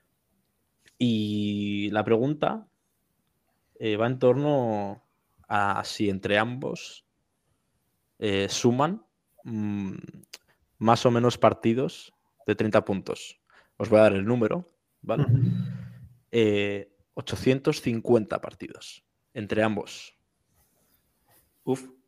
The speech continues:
Speaker 1: Esta hay que darle al coco un poco, ¿eh? Esta es de, de comerse un poco la cabeza. ¿Os puedo ir dando
Speaker 3: Mm.
Speaker 1: algún, algún, alguna pistilla, alguna ayuda? Pero, pero a ver, comentadme,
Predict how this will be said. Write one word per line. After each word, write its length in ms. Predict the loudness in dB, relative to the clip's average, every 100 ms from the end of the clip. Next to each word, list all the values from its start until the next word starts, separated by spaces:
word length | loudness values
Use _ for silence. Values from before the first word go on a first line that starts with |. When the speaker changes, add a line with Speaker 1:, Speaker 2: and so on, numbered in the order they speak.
| _ _ _ -16 -10
Speaker 1:
Esta 160 | 0
hay 60 | 4
que 100 | 8
darle 320 | 10 8 8
al 80 | 4
coco 220 | 2 2
un 60 | 2
poco, 300 | 0 0 -2
¿eh? 100 | -2 -8
Esta 200 | -6 -2
es 80 |
de, 520 | 2 2 0 -2 -4 -6
de 120 | -4
comerse 300 | -4 -4 -6
un 60 | -4
poco 140 | -4
la 80 | -4
cabeza. 340 | -6 -10 -18 -20 _ _ _ _ _ _ _ _ -20 -20 -20 _
¿Os 140 | -6 4
puedo 160 | 6
ir 60 | 8
dando 240 | 8 8
Speaker 3:
Mm. 20 | 6
Speaker 1:
algún, 460 | 6 2 -2 -2
algún, 1000 | -2 0 -2 -4 -6 -8 -10 -12 -14 -18 _ _
alguna 280 | -20 -16 -12
pistilla, 560 | -12 -8 -8 -4 -6 -6
alguna 520 | -10 -8 -8 -8 -8 -4
ayuda? 400 | 0 0 -2 -8
Pero, 560 | -8 -6 -6 -6 -8 _ _ _ _ _
pero 160 | -10 -6
a 40 |
ver, 180 | -4 -6 _ _
comentadme, 440 | -16 -12 -12 -14